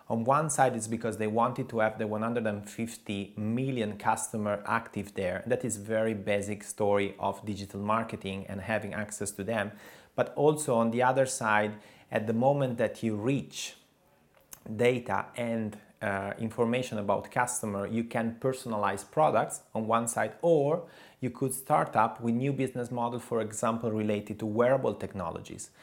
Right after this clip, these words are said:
If I have a t-shirt that starts tracking my data, maybe in the future I can actually do a partnership with an insurance.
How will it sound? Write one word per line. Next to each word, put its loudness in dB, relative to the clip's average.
If -4
I 4
have 4
a 0
t-shirt 0
that -2
starts 6
tracking 4
my 2
data, 2
maybe 0
in -2
the -2
future 0
I 0
can 0
actually -2
do 2
a 6
partnership -2
with 0
an 0
insurance. 2